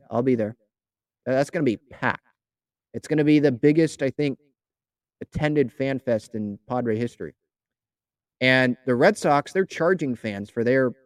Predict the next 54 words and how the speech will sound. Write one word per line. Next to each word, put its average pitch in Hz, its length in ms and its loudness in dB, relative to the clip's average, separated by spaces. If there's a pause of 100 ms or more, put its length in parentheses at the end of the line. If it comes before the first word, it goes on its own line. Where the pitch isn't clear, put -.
(100)
Fan 113 240 -4
Fest 104 360 -8
winter 117 360 -2
weekend 113 480 -4
that 95 140 -8
they're 104 100 -6
doing 98 340 -6 (180)
this - 180 -10
weekend. 95 320 -8 (400)
Like, 110 160 0
ninety 135 340 4
bucks. - 460 0 (800)
I 110 100 -2
was 113 140 -4
listening 131 220 -4
to 120 40 0
that 123 160 2
on 110 140 0
Ben 113 160 0
and 107 100 -4
Woods 113 200 -2
this 107 160 -16
morning. 90 260 -12 (400)
The - 80 -10
Padres, 156 420 2
they're 139 120 -2
making 143 260 -2
it - 80 -8
free 127 280 0
like 107 180 -4
they 113 80 -2
always 113 360 0
have 110 280 -2
and 107 80 -8
like 107 160 -4
it 127 100 -6
should 190 220 6
be. 117 180 -2 (220)
It's 156 180 -4
Fan 208 380 -2
Fest. - 380 -6 (340)
You're 143 80 0
trying 180 320 0
to 170 160 -2
engage 151 460 2
the 147 120 -2
fans 139 380 -4
and 107 140 -4
make 131 220 -2
them 135 180 -2
go 139 160 2
to 143 60 4
the 127 80 0
ballpark 127 440 0